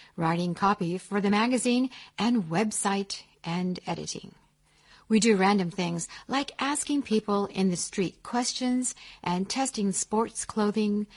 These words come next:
We also do less tangible things like understanding what our readers want. It's certainly varied and sometimes bizarre.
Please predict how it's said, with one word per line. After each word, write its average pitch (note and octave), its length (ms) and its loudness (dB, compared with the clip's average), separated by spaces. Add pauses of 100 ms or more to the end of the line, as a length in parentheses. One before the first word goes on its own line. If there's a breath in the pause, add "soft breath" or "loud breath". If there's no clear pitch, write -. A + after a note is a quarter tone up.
(320 loud breath)
We C#4+ 140 0
also E4+ 280 0
do C#4+ 300 -2
less F4 320 -2
tangible C#4+ 540 -4
things D#3+ 500 -6 (260 loud breath)
like E3 360 -2
understanding F3+ 720 0
what F3+ 180 0
our E3 160 -2
readers F3 380 -2
want. B3 420 -4 (460 loud breath)
It's A#3+ 360 0 (160)
certainly D#4+ 420 2
varied F3 480 -2 (260 loud breath)
and F3+ 260 0
sometimes E3+ 720 -2
bizarre. E3 560 -4